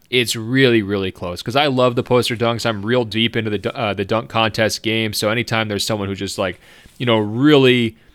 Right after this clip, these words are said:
uh, gets someone hard, uh, uh, that excites me. But chase down blocks are incredible. And it kinda goes back to, like, LeBron.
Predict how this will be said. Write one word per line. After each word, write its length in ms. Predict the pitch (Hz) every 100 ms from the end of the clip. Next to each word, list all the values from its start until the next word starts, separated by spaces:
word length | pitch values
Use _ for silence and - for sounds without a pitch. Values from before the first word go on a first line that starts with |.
| _ _ -
uh, 220 | 110 85 - - 131 107
gets 240 | 131 -
someone 360 | 131 113 104 98
hard, 480 | 101 110 113 117 - -
uh, 40 |
uh, 520 | 98 92 - - - - -
that 300 | 92 110 120
excites 480 | 113 - 117 117 127
me. 200 | 131 127 - - _ -
But 100 | 127
chase 240 | 208 180
down 180 | 147 110
blocks 320 | 107 110 -
are 60 | 95
incredible. 480 | 87 113 107 92 101
And 120 | 110
it 120 | 123
kinda 200 | 151 139
goes 240 | 123 123
back 260 | 101 120 113
to, 100 | 120
like, 200 | 117 110
LeBron. 580 | 104 90 131 131 107